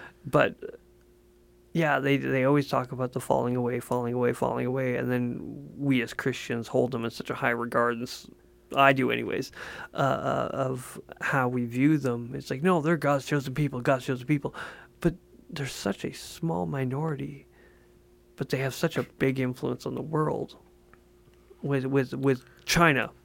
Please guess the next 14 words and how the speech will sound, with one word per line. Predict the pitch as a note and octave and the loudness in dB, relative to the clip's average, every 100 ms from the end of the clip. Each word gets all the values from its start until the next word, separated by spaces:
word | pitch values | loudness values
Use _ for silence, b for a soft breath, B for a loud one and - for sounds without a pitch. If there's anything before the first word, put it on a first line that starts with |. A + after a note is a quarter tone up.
| - | -8
China | - D3+ C#3 | 0 2 4
has | C3 | 2
far, | - C3 B2 | 4 4 4
uh, | C3 C#3+ | -2 -4
bigger | C#3+ C#3 C3 | 2 4 4
population. | C3 B2 A#2 - - - B B B - | 2 0 -2 -4 -8 -16 B B B -6
Well, | C3 C3 C3 - _ G3 D3 D3 _ _ _ | -2 -2 -2 -10 _ -12 -12 -12 _ _ _
the | D3 C#3+ C3+ | -6 -4 0
Buddhist | D3+ C#3 C3 C#3+ | 4 4 2 0
monks, | B2+ C3+ - - - - | -2 -4 -10 -12 -14 -12
I | C#3 | -12
think | - C#3 - | -8 -8 -6
they | C#3+ | -6
were, | C3+ C#3 | -4 -6